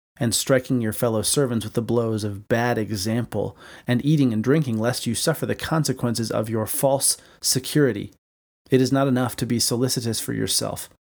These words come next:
for you have taken upon yourself the care of many, and to whom much is given, from him much is also required."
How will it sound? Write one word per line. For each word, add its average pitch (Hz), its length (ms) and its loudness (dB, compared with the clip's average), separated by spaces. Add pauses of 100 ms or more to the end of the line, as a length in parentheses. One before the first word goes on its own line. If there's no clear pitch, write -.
(140)
for 123 120 0
you 117 100 0
have 110 140 -2
taken 147 320 2
upon 139 300 2
yourself 107 400 -4
the 113 100 -6
care 117 400 0
of 107 240 -4
many, 104 400 -2 (400)
and 110 120 0
to 113 120 0
whom 156 220 4
much 131 200 0
is 127 100 -4
given, 95 380 -4 (320)
from 143 340 2
him 104 300 -6 (280)
much 117 440 -2 (380)
is 113 180 2
also 101 260 -2
required." - 580 -4